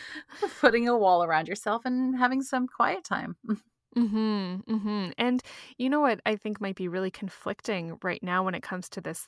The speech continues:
Speaker 2: third rest, the social rest, is that we are just coming out of lockdown. Well, especially for us, right, in
Speaker 1: Yeah.
Speaker 2: Ontario, we're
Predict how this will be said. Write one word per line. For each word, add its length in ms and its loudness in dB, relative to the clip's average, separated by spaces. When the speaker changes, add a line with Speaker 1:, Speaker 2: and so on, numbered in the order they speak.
Speaker 2:
third 420 0
rest, 600 -4
the 80 -16
social 540 -6
rest, 320 -10
is 200 4
that 200 0
we 160 0
are 200 6
just 200 -6
coming 380 -6
out 340 -4
of 140 -4
lockdown. 560 -2
Well, 100 4
especially 380 0
for 200 4
us, 400 -2
right, 220 0
in 80 -2
Speaker 1:
Yeah. 80 2
Speaker 2:
Ontario, 720 0
we're 80 0